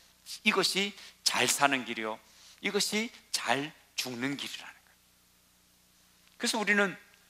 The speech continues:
만물이 다 후손을 위하여 자기의 생명을 주듯이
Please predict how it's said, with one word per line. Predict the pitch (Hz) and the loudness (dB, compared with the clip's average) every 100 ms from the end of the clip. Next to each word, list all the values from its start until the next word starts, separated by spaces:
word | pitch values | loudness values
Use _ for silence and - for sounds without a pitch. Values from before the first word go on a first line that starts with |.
| _ | _
만물이 | - 135 185 190 175 | 8 8 8 4 2
다 | 175 - - 160 165 165 | 0 -2 -2 0 2 0
후손을 | 160 - 196 185 170 151 | -2 -6 -2 0 2 4
위하여 | 151 139 151 | 4 4 2
자기의 | - 165 196 | 0 4 4
생명을 | - 233 226 208 196 | 4 4 4 4 0
주듯이 | 131 - - | -4 -4 -6